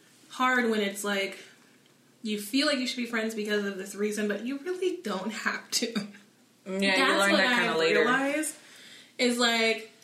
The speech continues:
Speaker 1: don't push it. Don't force it, because that's kind of what we were doing. So I feel like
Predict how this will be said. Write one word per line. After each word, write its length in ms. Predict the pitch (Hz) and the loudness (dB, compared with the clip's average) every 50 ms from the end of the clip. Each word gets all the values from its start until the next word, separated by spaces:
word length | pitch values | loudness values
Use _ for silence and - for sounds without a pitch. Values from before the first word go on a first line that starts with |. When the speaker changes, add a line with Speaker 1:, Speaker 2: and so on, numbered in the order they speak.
| - - _ _ _ _ - | -20 -20 _ _ _ _ 0
Speaker 1:
don't 340 | 226 226 294 370 370 - - - - | 2 2 2 0 -2 -6 -12 -18 -20
push 320 | - - - 262 277 - 254 | -16 -6 -2 0 0 2 0
it. 100 | 202 - | 0 0
Don't 220 | 202 226 269 - - - - - - - - - - | 0 -2 -2 -4 -8 -12 -18 -20 -20 -20 -20 -20 -14
force 320 | - 175 190 226 233 - - | -8 -4 -4 -2 -2 -4 -6
it, 200 | - - - - _ | -8 -10 -14 -16 _
because 320 | - 208 208 226 214 208 202 | -8 -4 0 0 0 2 2
that's 440 | 208 202 202 220 214 - - - - | 2 2 2 0 0 -4 -6 -8 -8
kind 340 | - - 240 262 277 285 | -4 0 0 2 2 2
of 120 | 277 240 233 | 0 0 -2
what 140 | 226 202 - | -4 0 2
we 100 | 226 226 | 2 2
were 140 | 202 202 | 2 2
doing. 440 | - 208 196 - - 226 226 226 - - - - _ - - - - - - - - - - - - - _ _ _ _ _ _ _ _ - - _ - | 2 2 0 2 4 2 2 2 0 -6 -14 -20 _ -20 -20 -20 -20 -20 -20 -20 -20 -20 -20 -20 -20 -20 _ _ _ _ _ _ _ _ -20 -20 _ -6
So 180 | - - 269 | 0 2 4
I 120 | 247 247 247 | 4 4 4
feel 160 | - 277 285 | 4 4 6
like 180 | 302 285 277 | 6 4 2